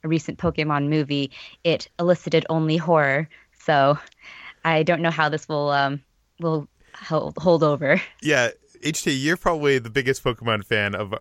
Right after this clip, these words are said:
Speaker 2: of this bunch. Wh-, what do you
Speaker 1: <laughs>
Speaker 2: think of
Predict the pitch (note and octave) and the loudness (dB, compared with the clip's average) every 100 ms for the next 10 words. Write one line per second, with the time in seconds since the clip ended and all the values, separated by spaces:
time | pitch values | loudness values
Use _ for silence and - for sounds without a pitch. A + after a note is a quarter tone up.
0 | - A2 G2 A2+ - A2 G#2 F#2+ F2+ - | -6 -6 -4 -6 -6 -6 -4 -2 -4 -10
1 | G#2+ A#2+ B2 A2+ C3 B2 F3 B2+ A2+ G#2+ | -4 -4 -2 -4 -4 -2 -2 -2 -2 -4
2 | F#2 F2 - - G2+ G2 G2 F#2+ F2+ | -4 -8 -14 -8 -4 -4 -4 -8 -12